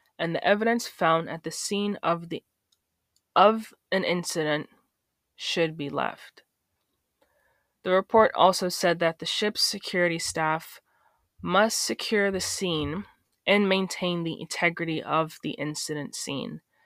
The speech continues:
ensuring that nothing is touched or tampered with until outside investigators arrive on board. Ken Carver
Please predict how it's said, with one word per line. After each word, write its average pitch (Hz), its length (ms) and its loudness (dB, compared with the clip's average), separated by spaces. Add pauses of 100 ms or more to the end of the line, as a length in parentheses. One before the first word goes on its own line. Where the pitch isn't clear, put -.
(260)
ensuring 180 440 2
that 175 160 0
nothing 208 440 0
is - 240 -6
touched - 560 -2
or - 80 -6
tampered 160 580 -4
with 156 260 -4 (160)
until 160 520 -4
outside 180 540 4
investigators 156 1000 -4 (100)
arrive 156 520 -2 (160)
on 143 340 -6
board. 127 440 -8 (920)
Ken 294 300 4
Carver 196 640 4